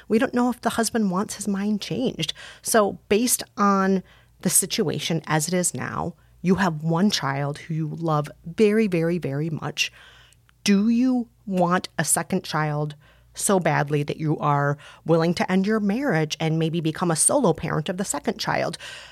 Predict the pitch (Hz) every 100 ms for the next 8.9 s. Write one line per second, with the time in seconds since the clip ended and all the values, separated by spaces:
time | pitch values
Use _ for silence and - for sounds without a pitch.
0 | - 196 208 233 196 208 202 202 208 202
1 | 131 151 - - - 156 180 180 - 185
2 | 160 151 156 170 185 147 147 143 - 175
3 | 185 - - 147 170 160 - 180 160 175
4 | - 196 214 202 - 240 - 302 285 -
5 | 147 - - - - - - 226 330 311
6 | 180 170 156 - - 156 - 156 - -
7 | - 175 165 - 156 160 156 165 - 160
8 | - 156 156 - 151 139 160 202